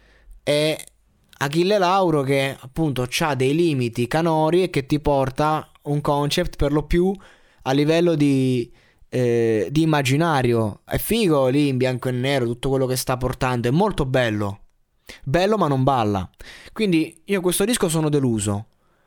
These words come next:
Lo riascolterò, sicuramente una o due canzoni magari m-, mi, mi piaceranno a più ascolti. Non è un disco che puoi ascoltare una volta sola, un po' come il genere.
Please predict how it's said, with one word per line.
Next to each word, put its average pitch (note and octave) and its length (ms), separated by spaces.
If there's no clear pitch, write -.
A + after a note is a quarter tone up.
Lo D#3 120
riascolterò, D#3+ 840
sicuramente D#3 800
una E3 260
o B2+ 40
due C#3 200
canzoni C#3+ 500
magari C3 380
m-, D#3 100
mi, D3+ 460
mi C#3+ 120
piaceranno C3 920
a B2+ 200
più - 160
ascolti. C#3 460
Non C3 120
è C#3+ 40
un C#3+ 80
disco C#3+ 240
che C3+ 100
puoi C3+ 140
ascoltare C3 380
una B2 100
volta B2 280
sola, B2 280
un A2+ 80
po' B2+ 140
come B2 300
il B2+ 140
genere. A#2+ 520